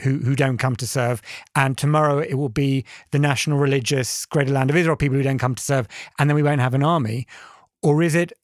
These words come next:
a more philosophical argument? I guess, I guess that's, that, that's for both of you. And I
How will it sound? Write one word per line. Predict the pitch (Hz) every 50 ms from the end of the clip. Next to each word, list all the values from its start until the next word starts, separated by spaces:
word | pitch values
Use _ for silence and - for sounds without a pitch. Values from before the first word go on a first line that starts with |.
| _ _ _
a | - 151
more | 156 147 147 123
philosophical | - - 156 139 127 - - 214 180 - 180 - - 127 113 117 135 151 _ _
argument? | - 135 127 127 131
I | 135
guess, | - 175 165 -
I | - 160
guess | 139 123 175 160 -
that's, | - 156 143 - - - - -
that, | 226 180 147 147 -
that's | 165 151 143 - -
for | 147
both | 135 180 196 175
of | -
you. | 143 131
And | 127 131
I | 139